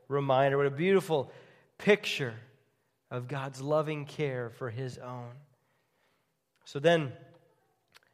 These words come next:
we have to look then at God's solution to worry.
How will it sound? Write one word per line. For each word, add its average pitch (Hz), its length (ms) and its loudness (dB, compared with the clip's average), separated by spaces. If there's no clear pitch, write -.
we 143 120 -2
have 147 160 4
to 165 80 -2
look 147 260 2
then 143 160 4
at 135 140 -4
God's 127 340 2
solution 127 720 -6
to 131 140 -6
worry. 127 460 -8